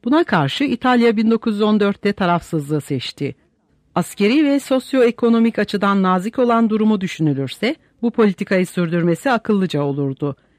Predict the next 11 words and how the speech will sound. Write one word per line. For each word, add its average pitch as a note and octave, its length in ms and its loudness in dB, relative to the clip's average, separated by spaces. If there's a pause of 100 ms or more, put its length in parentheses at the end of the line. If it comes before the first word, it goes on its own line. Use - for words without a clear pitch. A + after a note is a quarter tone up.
(120)
İtalya'nın C#4+ 560 4
bin C4 140 4
dokuz B3 240 -2
yüz A3+ 80 -2
on A#3+ 160 2
beşte A3 300 0
merkezi G3 500 0
güçler G#3 360 -2
karşısında G#3 520 0
savaşa F3 380 -2
girmesi, F3+ 640 -2